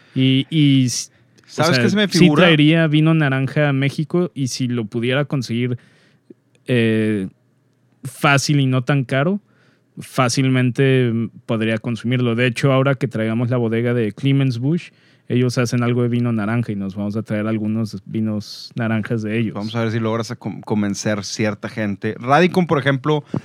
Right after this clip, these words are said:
Speaker 2: a mí sí me gusta. Y hay, hay algo que yo creo que también, por ejemplo, el vino naranja comparte con el Vin Jaune de Jura, que mucha gente,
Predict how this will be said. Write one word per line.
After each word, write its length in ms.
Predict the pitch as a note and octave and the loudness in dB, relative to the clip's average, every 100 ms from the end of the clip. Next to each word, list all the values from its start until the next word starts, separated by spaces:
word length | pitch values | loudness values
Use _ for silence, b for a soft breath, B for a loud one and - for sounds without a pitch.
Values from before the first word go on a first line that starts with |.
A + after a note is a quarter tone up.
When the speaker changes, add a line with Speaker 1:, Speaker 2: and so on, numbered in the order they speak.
| B | B
Speaker 2:
a 80 | A#2 | -2
mí 100 | A#2 | 0
sí 120 | G#2+ | 0
me 80 | C3 | -2
gusta. 420 | B2 B2 - E3 b b b b b b _ | 0 -2 -4 -6 b b b b b b _
Y 600 | C3 B2 B2 A#2+ A#2+ A#2 - _ | 0 2 4 4 2 -2 -8 _
hay, 180 | - C3+ D3+ | 2 4 6
hay 160 | D3+ | 6
algo 420 | D3+ D3 A#2+ G#2 - - | 6 4 2 -2 -6 -8
que 160 | B2 | -2
yo 140 | A#2 A#2+ | -2 0
creo 220 | C#3+ B2+ | -2 -2
que 140 | C#3+ | -6
también, 520 | B2+ _ C3 B2 A#2+ | -6 _ 0 0 0
por 120 | A2+ B2+ | -2 -4
ejemplo, 260 | B2+ A2+ | -4 -4
el 80 | A2+ | -4
vino 240 | G#2+ A#2+ | -2 -2
naranja 580 | C#3 B2 C3 B2 - G2 - | 0 0 0 -2 -4 -10 -8
comparte 800 | G2+ F#2+ A#2+ A2+ A2+ G#2 G2+ A#2+ _ _ _ _ _ _ | -8 -4 -2 -2 -4 -8 -8 -10 _ _ _ _ _ _
con 680 | A#2 A2+ A2 A2 A2 A2 A2+ _ _ _ _ | -4 -2 -2 -2 -2 -4 -8 _ _ _ _
el 280 | A2 G#2 G2+ | -6 -4 -2
Vin 220 | G#2+ A2 | -2 -2
Jaune 460 | G#2 A2+ G#2+ G2+ - b b b b b | 0 0 0 -4 -8 b b b b b
de 440 | A#2+ G2 F#2+ F#2 F#2 | -6 -4 -2 -4 -2
Jura, 400 | D3+ G#2+ - _ | -2 -2 -8 _
que 140 | - G#2+ | -6 -2
mucha 380 | A#2 A#2+ - B2+ | -2 -2 -2 -2
gente, 640 | C3+ B2 C3 B2+ B2 B2+ | 0 0 0 0 0 -2